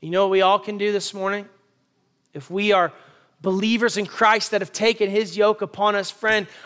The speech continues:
I know this world still comes with its stresses and its stripes, but there will come a day we will enter into the land of our rest.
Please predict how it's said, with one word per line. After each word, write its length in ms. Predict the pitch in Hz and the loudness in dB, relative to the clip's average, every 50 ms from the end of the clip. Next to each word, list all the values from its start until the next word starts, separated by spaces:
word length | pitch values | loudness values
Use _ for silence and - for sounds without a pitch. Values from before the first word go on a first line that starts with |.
| - - | -2 0
I 140 | 226 233 240 | 2 2 2
know 260 | 240 240 240 240 240 | 4 4 4 4 4
this 260 | 196 233 214 - - | 4 2 0 -2 -2
world 440 | 165 175 208 233 233 240 240 233 233 | -2 2 4 6 6 6 4 2 0
still 180 | - - 240 | 0 -2 -2
comes 380 | 233 - - 220 233 247 247 208 | -2 -2 0 2 2 2 2 0
with 120 | 240 226 | -4 -4
its 120 | 220 208 - | -4 -4 -6
stresses 480 | - - 240 240 240 226 240 240 185 | -4 0 2 2 2 0 -4 -8 -6
and 100 | 214 226 | -6 -6
its 120 | 214 190 - | -6 -6 -6
stripes, 420 | - - 226 220 220 226 214 - - - - - - | -2 2 4 4 4 4 0 -4 -14 -18 -14 -6 -2
but 160 | 233 226 170 | -2 0 4
there 240 | 160 254 262 269 269 | 6 6 8 8 6
will 200 | 254 247 247 233 | 6 4 2 2
come 260 | 240 - 247 247 240 | 2 0 0 0 0
a 40 | 220 | 0
day 240 | - 233 226 233 220 | 0 2 2 2 2
we 180 | 214 233 240 | 2 2 2
will 160 | 247 240 226 214 | 2 4 4 4
enter 360 | 214 233 247 - - 226 226 | 4 2 0 0 2 0 2
into 200 | 220 214 - 214 | 2 0 0 2
the 120 | 202 202 | 2 4
land 280 | 202 208 220 220 220 208 | 4 4 2 2 0 0
of 80 | 180 | 2
our 180 | 190 196 196 190 | 4 4 4 4
rest. 580 | 175 156 135 123 123 - - - - - - | 2 0 -4 -6 -12 -18 -20 -20 -18 -20 -20